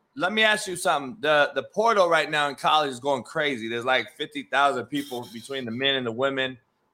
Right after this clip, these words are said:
and all this stuff. I don't know if you know this stat right here I'm putting up on here, but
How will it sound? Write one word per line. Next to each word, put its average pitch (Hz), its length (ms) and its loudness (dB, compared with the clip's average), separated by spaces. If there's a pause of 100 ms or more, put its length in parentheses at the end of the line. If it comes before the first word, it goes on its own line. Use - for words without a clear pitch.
(140)
and 120 140 -2
all 131 180 4
this 127 200 -6
stuff. 135 320 4 (560)
I 147 80 2
don't 202 120 4
know 208 80 6
if 170 120 -2
you 190 80 -4
know 185 160 6
this 170 180 0
stat 202 340 2
right 160 200 4
here 160 120 0
I'm 147 160 2
putting 165 260 -2
up 160 180 2
on 160 160 4
here, 156 180 0
but 143 320 4